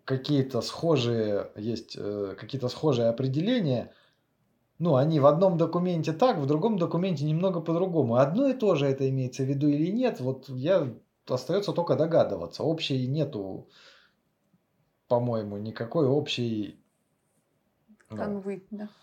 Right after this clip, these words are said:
Speaker 1: да, никакой, никак-, никакой общей терминологии нет, и разные, ну, ведомства, типа Минэкономразвития, там, Минстрой,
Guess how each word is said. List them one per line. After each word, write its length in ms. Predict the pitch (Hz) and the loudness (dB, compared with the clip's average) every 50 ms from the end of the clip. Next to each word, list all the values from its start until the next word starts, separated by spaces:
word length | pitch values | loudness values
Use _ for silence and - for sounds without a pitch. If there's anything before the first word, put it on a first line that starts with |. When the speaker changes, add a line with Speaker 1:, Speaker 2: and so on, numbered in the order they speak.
| _ 214 208 - - 226 220 - _ _ - | _ -12 -12 -10 -14 -14 -14 -14 _ _ 0
Speaker 1:
да, 340 | 120 151 160 151 123 107 104 | 4 6 8 8 8 6 2
никакой, 480 | 110 120 120 143 139 135 - 160 143 | -2 -2 -2 -2 -2 0 0 0 0
никак-, 320 | 139 147 131 147 143 143 147 | 0 0 -2 -4 -4 -4 -4
никакой 580 | 147 156 160 151 165 160 - - 190 180 170 | -4 -2 -2 -2 -4 -2 2 4 6 6 6
общей 220 | 165 165 - - 143 143 | 4 2 0 -2 0 2
терминологии 760 | 151 151 147 151 151 151 151 160 160 156 147 135 139 139 | 2 2 2 2 2 2 2 2 2 2 2 2 0 0
нет, 360 | 151 175 208 240 233 226 - - | 0 0 0 0 0 -2 -4 -6
и 640 | 123 135 139 139 135 135 127 120 110 104 90 - - _ _ _ _ _ _ _ _ _ | -4 -2 0 0 0 0 -2 -2 -4 -6 -8 -10 -16 _ _ _ _ _ _ _ _ _
разные, 880 | - 135 143 151 147 139 135 135 135 135 131 127 127 120 113 110 - - _ _ _ _ _ _ _ _ _ _ _ _ _ _ _ _ _ _ | 2 6 6 8 8 6 4 2 2 2 2 2 0 0 -2 -6 -8 -14 _ _ _ _ _ _ _ _ _ _ _ _ _ _ _ _ _ _
ну, 140 | 139 131 113 101 | -6 -4 -4 0
ведомства, 540 | 131 175 185 170 139 123 - - 107 101 | 2 2 2 2 2 0 -2 -4 -8 -8
типа 240 | 101 - 104 - 95 | -8 -8 -8 -8 -8
Минэкономразвития, 1300 | 95 107 110 104 101 101 - 98 95 98 92 92 95 98 92 95 120 165 208 214 190 156 - 139 127 117 | -8 -6 -8 -8 -8 -6 -6 -6 -6 -4 -6 -6 -6 -6 -6 -4 -2 -2 0 -2 -2 0 0 0 0 0
там, 300 | - 110 107 101 98 95 | 0 -2 -2 -2 -4 -8
Минстрой, 920 | 98 98 98 - - - 131 127 151 180 190 180 170 151 131 117 113 - | -10 -12 -12 -14 -10 -6 -4 -2 0 0 2 2 2 2 0 -2 -6 -10